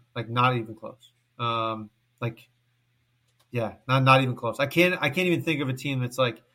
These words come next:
like, they belong, they deserve to be, like,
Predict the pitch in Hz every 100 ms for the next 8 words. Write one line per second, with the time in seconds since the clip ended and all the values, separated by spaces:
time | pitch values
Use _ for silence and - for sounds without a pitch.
0 | _ _ - 156 120 156 202 190 185 170
1 | 165 156 131 190 190 190 180 170 143 156
2 | 147 135 127